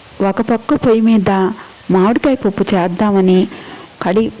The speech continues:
కందిపప్పును కడిగి పెట్టుకొని దాంట్లో కొంచెం పసుపు వేసుకున్నానండి. కందిపప్పు పొంగొచ్చే లోపల మునగాకు తాలింపు చేద్దామని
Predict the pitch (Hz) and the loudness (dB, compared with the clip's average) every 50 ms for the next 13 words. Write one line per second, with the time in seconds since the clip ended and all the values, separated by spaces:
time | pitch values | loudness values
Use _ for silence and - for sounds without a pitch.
0 | - - 196 208 220 226 - 294 - - 220 202 - 185 180 202 214 214 220 196 | -6 -2 0 0 0 0 0 0 0 0 0 0 0 0 2 2 2 2 0 -2
1 | 202 - - 208 196 190 185 190 185 196 196 190 185 196 196 - 202 190 185 196 | -2 -2 -2 0 2 2 4 2 2 2 2 0 0 0 0 0 0 2 2 2
2 | 185 - 185 185 - - 240 233 - - - 196 196 190 185 185 180 175 170 175 | 0 0 -2 -2 -2 0 -2 -2 -2 -2 0 0 2 4 4 4 4 2 2 0
3 | 180 - - - - - - - - - - - - - - - - - - - | -2 -4 -8 -14 -20 -20 -20 -20 -20 -20 -20 -20 -20 -20 -20 -20 -20 -20 -20 -20
4 | - - - - - - - 208 - 233 240 285 - 311 262 - 233 - 220 208 | -20 -20 -10 -8 -4 -2 -2 0 0 0 0 0 0 0 0 0 -2 -2 0 0
5 | 214 220 233 226 - - 233 208 202 208 214 233 233 - 220 208 196 190 202 214 | 2 2 0 0 0 0 0 0 0 0 0 0 0 0 0 0 0 0 -2 -4
6 | - - - - - - - - 208 214 226 262 285 277 262 277 - - 208 202 | -8 -12 -18 -20 -20 -8 -2 0 2 4 4 4 4 4 2 0 -2 -2 -2 -2
7 | 208 226 226 214 - - 220 196 190 190 196 220 220 214 208 196 190 185 185 185 | 0 0 0 0 0 0 0 0 0 -2 0 0 0 2 2 2 4 4 4 4
8 | 185 - | 4 2